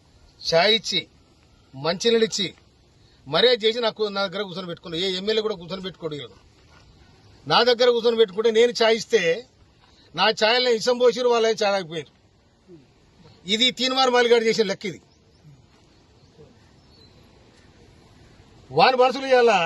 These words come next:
ఒక మందుల సామె లాంటోడు నికారసన ఉద్యమకారుణ్ణి ఇవాళ తుంగతుర్తి ప్రజలు నన్ను దీవించి ఈ విధంగా గెలిపించారు.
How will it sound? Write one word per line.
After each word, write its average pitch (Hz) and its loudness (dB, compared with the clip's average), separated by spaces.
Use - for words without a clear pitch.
ఒక 214 -4
మందుల 220 -8
సామె 247 -2
లాంటోడు 233 2
నికారసన 247 0
ఉద్యమకారుణ్ణి 233 0
ఇవాళ 196 0
తుంగతుర్తి 208 -2
ప్రజలు 185 -8
నన్ను 175 -8
దీవించి 170 -10
ఈ 156 -16
విధంగా 147 -10
గెలిపించారు. - -20